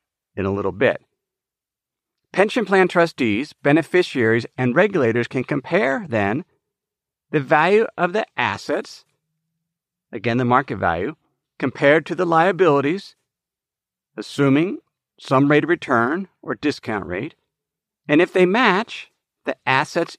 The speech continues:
equal the liabilities, then the plan is fully funded. If there's a shortfall, then the plan is underfunded and has an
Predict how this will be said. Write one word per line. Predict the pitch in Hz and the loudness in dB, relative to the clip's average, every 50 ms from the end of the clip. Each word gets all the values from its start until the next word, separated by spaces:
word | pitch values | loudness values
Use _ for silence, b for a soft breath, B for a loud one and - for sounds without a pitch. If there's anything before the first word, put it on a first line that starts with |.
| _ - | _ -2
equal | 151 135 - 147 131 | -2 -2 0 -2 -2
the | 127 | 0
liabilities, | 131 131 131 131 135 - 233 180 143 156 151 139 | 2 2 2 2 2 0 0 2 0 -2 -2 -2
then | - 139 127 127 | 0 2 2 2
the | 135 | 2
plan | 131 - - 135 123 127 135 143 - | -2 -2 0 0 2 2 2 0 -2
is | - 131 120 | -4 -6 -6
fully | - - 113 104 113 117 | -4 -4 -2 0 0 -2
funded. | - - 196 190 135 - - - - _ _ _ _ _ _ _ _ _ _ _ _ _ _ _ _ _ _ _ _ _ _ _ _ - | -2 -2 -2 -2 -2 -6 -8 -12 -20 _ _ _ _ _ _ _ _ _ _ _ _ _ _ _ _ _ _ _ _ _ _ _ _ -4
If | - 123 - | -4 -4 0
there's | - 139 127 120 113 | 2 2 2 4 2
a | 127 | 0
shortfall, | 117 - - 202 240 269 320 - - 127 107 98 98 117 | -2 0 2 2 2 2 2 -4 -4 0 0 0 0 0
then | 139 135 | -2 -4
the | 131 131 | -4 -4
plan | - - 110 104 104 101 110 | -4 -4 -2 0 0 0 0
is | 139 - 160 139 - - _ _ - | 0 -2 -4 -4 -6 -8 _ _ -2
underfunded | - 170 185 196 180 160 123 - - 104 98 90 80 73 92 135 165 - _ _ _ _ _ _ _ _ - | 0 2 2 4 2 0 0 0 -2 -4 -4 -4 -2 -4 -6 -6 -8 -12 _ _ _ _ _ _ _ _ 0
and | 156 156 185 220 269 277 - _ _ _ _ _ _ _ _ - | 2 4 4 4 2 0 -4 _ _ _ _ _ _ _ _ 0
has | 139 139 143 139 - | 2 2 2 2 2
an | 147 135 147 | 0 0 0